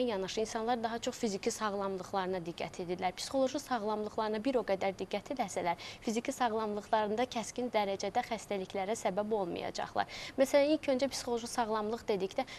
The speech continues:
məsələn, obsessiyamız, panik atakımız varsa, gətirib bu bizə nəyə çıxardır? Psixosomatik xəstəliklərə çıxardır. Psixosomatik xəstələr, xəstəliklər nəyə deyirik? Ə, ümumiyyətlə, psixosoma nədir? Yəni, bəlli etmək deməkdir. Və buradan, ə, nəyi vurğulayırıq? Mədə bağırsaq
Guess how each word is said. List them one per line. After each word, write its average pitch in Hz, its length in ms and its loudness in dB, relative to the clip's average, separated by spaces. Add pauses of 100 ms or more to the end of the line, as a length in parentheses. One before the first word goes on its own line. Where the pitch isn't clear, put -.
məsələn, 269 280 4
obsessiyamız, 247 560 0
panik 233 340 0
atakımız 233 500 -2
varsa, 220 320 2 (200)
gətirib 247 380 2
bu 240 80 2
bizə 220 260 2
nəyə 220 220 2
çıxardır? 220 380 -2
Psixosomatik 226 680 -2
xəstəliklərə 180 680 0
çıxardır. - 440 -2 (220)
Psixosomatik 247 640 0
xəstələr, 220 500 2
xəstəliklər 214 720 0
nəyə 214 360 4
deyirik? 180 420 0 (220)
Ə, 190 180 6 (140)
ümumiyyətlə, 226 520 2
psixosoma 214 640 0
nədir? 208 340 2
Yəni, 302 180 4
bəlli 240 360 8
etmək 180 380 -4
deməkdir. 175 440 0 (260)
Və 247 140 6
buradan, 262 320 6
ə, 226 280 4
nəyi 254 280 8
vurğulayırıq? 196 560 0
Mədə 277 300 6
bağırsaq 196 500 2